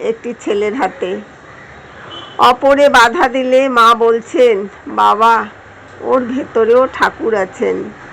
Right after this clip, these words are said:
আবার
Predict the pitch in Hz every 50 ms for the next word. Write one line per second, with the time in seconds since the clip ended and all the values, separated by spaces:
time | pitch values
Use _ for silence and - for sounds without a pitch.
0 | - - - - - - - - - - - - - - - - - - - -
1 | - - - - 69 - - - - - - - - 135 135 - - - - -
2 | _ _ _ - - - - - - - - - - - - 254 254 254 247 277
3 | 277